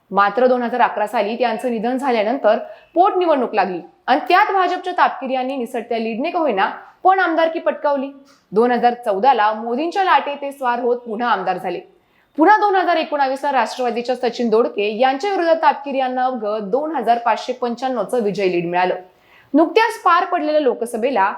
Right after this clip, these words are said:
सारी ताकद पणाला लावूनही अजितदादांना एकवीस हजाराच्या वर लीड घेता आलं नाही. थोडक्यात भीमराव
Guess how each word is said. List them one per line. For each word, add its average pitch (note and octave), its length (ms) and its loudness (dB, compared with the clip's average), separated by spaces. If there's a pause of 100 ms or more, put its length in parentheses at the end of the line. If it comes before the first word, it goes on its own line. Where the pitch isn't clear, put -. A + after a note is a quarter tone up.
(200)
सारी E4 280 0
ताकद G4 340 -2
पणाला D#4 280 -6
लावूनही D4 640 -2
अजितदादांना C#4+ 600 0
एकवीस A#3+ 300 -4
हजाराच्या A#3 400 -2
वर A3 220 -2
लीड G3+ 260 -2
घेता F#3+ 200 0
आलं F3+ 160 0
नाही. F#3 140 -4 (460)
थोडक्यात G#3+ 560 2
भीमराव G#3+ 320 -2